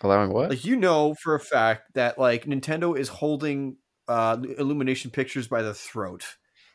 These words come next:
Speaker 2: like, when production was being done on Super Mario Brothers, okay? Like,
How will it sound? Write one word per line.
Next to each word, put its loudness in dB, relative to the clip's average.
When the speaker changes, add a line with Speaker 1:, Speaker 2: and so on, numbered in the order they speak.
Speaker 2:
like, -2
when -4
production -2
was -6
being -6
done -6
on -8
Super -12
Mario -8
Brothers, -14
okay? -4
Like, -2